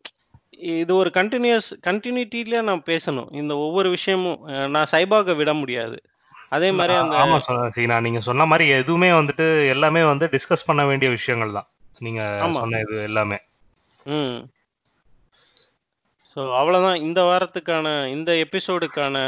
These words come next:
Speaker 1: அ, கண்டென்ட் வந்து இவ்வளவுதான். நான் again அடுத்த வாரமும் வந்து இந்த இன்ட்ரோடக்ஷன் பார்ட் தான் நான் சொல்ல போறேன்.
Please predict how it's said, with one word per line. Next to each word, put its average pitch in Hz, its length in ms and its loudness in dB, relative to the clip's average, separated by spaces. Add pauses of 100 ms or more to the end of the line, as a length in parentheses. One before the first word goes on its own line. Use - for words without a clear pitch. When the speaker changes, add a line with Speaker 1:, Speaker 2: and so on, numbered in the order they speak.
(260)
Speaker 1:
அ, 117 220 -6
கண்டென்ட் 143 340 -6
வந்து 139 260 -6
இவ்வளவுதான். 127 440 -6 (380)
நான் 135 380 -2
again 156 280 0
அடுத்த 139 340 0
வாரமும் 165 400 2
வந்து 165 320 -4
இந்த 135 180 -6
இன்ட்ரோடக்ஷன் 175 580 -2
பார்ட் 139 260 -2
தான் 143 120 -4
நான் 139 120 -4
சொல்ல 123 220 -8
போறேன். 117 360 -10